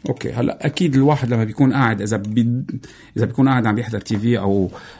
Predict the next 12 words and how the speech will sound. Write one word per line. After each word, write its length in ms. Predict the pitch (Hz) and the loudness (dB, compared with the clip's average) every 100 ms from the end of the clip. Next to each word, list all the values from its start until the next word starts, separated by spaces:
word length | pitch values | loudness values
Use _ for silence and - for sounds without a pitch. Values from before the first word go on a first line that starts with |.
| - | -8
هلا 280 | - 113 - | 2 2 2
م-، 380 | 156 120 127 127 | 4 4 8 8
يمد 340 | 131 160 175 147 | 10 10 8 8
إجريه، 680 | 143 147 143 135 143 165 - - - 135 | 6 8 8 6 4 -2 -10 -20 -10 -8
أكيد 320 | 120 180 147 | 2 2 2
في 400 | - 160 165 156 | 2 2 4 4
حسن 460 | - 175 - 127 | 4 4 6 6
الدورة 340 | 107 117 117 113 | 6 4 4 4
الدموية، 600 | 101 101 98 92 87 87 - - - - - - | 2 2 2 0 -4 -8 -10 -20 -20 -20 -14 0
لأنه 420 | 113 87 120 127 | 0 6 6 6
أوتوماتيكمون، 1000 | 117 131 143 123 120 123 131 131 139 143 82 | 4 -2 0 0 0 0 2 4 4 2 0
آه، 360 | 117 107 101 | 0 0 -2